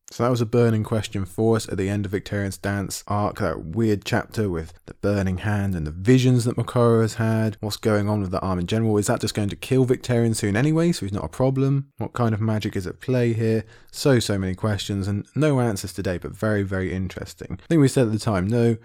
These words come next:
Victarion's not anyone's favourite, but it was a great cliffhanger at the end of Dance. It's very, very interesting chapter here.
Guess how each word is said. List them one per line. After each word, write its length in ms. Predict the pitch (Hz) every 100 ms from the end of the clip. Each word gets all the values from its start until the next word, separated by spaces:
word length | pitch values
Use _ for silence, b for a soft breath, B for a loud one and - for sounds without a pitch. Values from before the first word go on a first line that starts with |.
| -
Victarion's 580 | 160 156 160 143 131 110
not 220 | 110 95
anyone's 360 | 98 90 82
favourite, 500 | - 98 95 82 71
but 260 | 90 80 - _
it 100 | 107
was 120 | 101
a 60 | 98
great 400 | 92 123 120 -
cliffhanger 460 | - 117 - 110 92
at 80 |
the 120 | 80 92
end 180 | 127
of 140 | 117 -
Dance. 380 | 120 113 98 -
It's 140 | - -
very, 280 | - 110 104
very 240 | 101 98
interesting 580 | - 104 95 95 - 92
chapter 340 | 92 - - 87
here. 340 | 101 92